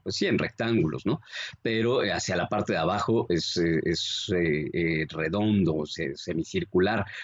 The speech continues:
Una máscara emblemática y muy interesante, fíjate, que se extraña ese personaje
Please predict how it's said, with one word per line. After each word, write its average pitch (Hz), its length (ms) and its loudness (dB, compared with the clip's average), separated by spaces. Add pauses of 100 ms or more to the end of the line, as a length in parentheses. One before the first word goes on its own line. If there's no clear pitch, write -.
(100)
Una 135 360 2
máscara 139 580 -2
emblemática 113 760 2
y 104 120 4
muy 143 320 4
interesante, 120 920 -2
fíjate, 87 360 0
que 92 140 -2
se 95 140 -4
extraña 123 560 0
ese 113 460 0
personaje 85 640 -2